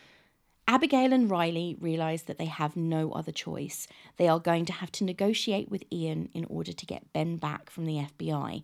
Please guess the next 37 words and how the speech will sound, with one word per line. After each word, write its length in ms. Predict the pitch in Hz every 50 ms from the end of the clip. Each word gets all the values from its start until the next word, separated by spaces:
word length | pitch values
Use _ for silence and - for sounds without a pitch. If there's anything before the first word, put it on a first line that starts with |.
| _ - - _ _ -
and 120 | - 165
they 80 | 170 165
can't 260 | - - 170 139 -
continue 400 | - 165 156 - - 165 151 147
their 140 | 147 139 143
mission 340 | 143 143 143 - - 139 139
without 340 | 139 143 139 143 - -
him. 280 | 147 127 95 76 151 - _ _ _ _ _ _ _ _ _ _ _ _ _ -
Ben 240 | 226 240 269 302 285
is 180 | 285 294 269 - - - -
handcuffed 480 | 233 208 220 226 - - 269 269 269
to 80 | - -
a 60 | 233
desk 340 | 202 165 170 175 - - -
in 80 | 170 160
the 120 | 160 160
F 140 | 170 - -
B 140 | - 165 165
I 140 | 156 156 165
Philadelphia 640 | - - 165 160 151 151 147 143 143 - 156 156
offices 520 | 185 196 - - 156 - 151 147 147 147 - - - - - - -
when 260 | 180 175 185 - -
Ian 300 | 180 170 165 156 156 151
calls. 600 | - - - 143 143 123 - - - - - - _ _ _ _ _ _ _ _ _
He 140 | - 240 233
tells 340 | - - 294 294 294 285
the 120 | 294 285 262
F 160 | 247 - -
B 140 | - 208 202
I 200 | 190 190 196 196
that 140 | - - 185
he 120 | 196 185
will 140 | 170 156 156
return 380 | - 160 - - 208 185 185
the 60 | 185 180
Declaration 640 | - - - - - 226 202 196 202 - - 196
of 80 | 170